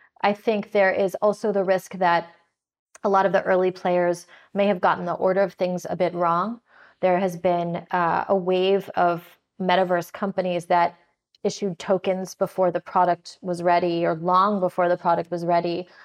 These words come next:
which makes for a very hostile environment amongst their holders who wanna know repeatedly, "Where is it? You know, you sold me this token. Where is this thing?"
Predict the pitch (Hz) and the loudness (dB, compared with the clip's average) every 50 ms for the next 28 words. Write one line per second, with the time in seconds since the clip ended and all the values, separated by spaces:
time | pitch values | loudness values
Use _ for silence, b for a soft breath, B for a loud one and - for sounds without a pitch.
0 | B B B - 190 - - - _ - 196 190 190 190 185 - - - 190 180 | B B B -2 -2 -2 -4 -10 _ -4 0 0 0 0 0 -6 -6 -2 0 0
1 | 180 175 170 180 175 180 180 180 180 180 180 190 185 - - - - 226 233 233 | 0 0 0 2 2 4 4 4 2 2 0 -2 -2 -4 -6 -4 -2 -2 -2 -2
2 | - - - 180 175 170 190 180 170 175 156 185 190 196 190 175 170 - 175 180 | -6 -6 -2 -2 -2 -2 -2 -2 -2 -2 0 0 -2 -2 -4 -6 -6 -6 -6 -6
3 | 170 170 170 165 - - 170 160 170 170 - 214 226 233 196 190 175 170 170 - | -6 -6 -6 -8 -8 -6 -6 -6 -4 -2 2 2 2 2 2 0 0 -2 -4 -6
4 | - 196 180 170 170 170 - 180 185 180 180 175 175 170 170 170 170 175 170 B | -4 -4 -2 -2 -4 -4 -4 -2 -2 -2 -2 -4 -4 -2 -2 0 0 -2 -4 B
5 | B B B B - 180 - - 254 226 196 185 180 196 214 240 254 214 180 165 | B B B B -8 -6 -4 -2 0 0 0 2 2 4 4 4 4 4 2 -2
6 | - - _ _ _ _ _ _ - 190 185 180 180 196 190 - 240 240 233 226 | -4 -6 _ _ _ _ _ _ -10 -6 -4 -4 -2 -2 -2 0 2 2 2 0
7 | 202 180 170 - - 240 254 - 220 175 170 175 196 233 254 - - 185 - - | 0 -2 -4 -4 -2 -2 0 0 0 -2 0 2 2 2 2 0 -4 -8 -10 -4
8 | - 277 302 262 170 127 123 - | -2 0 0 0 -2 -6 -12 -18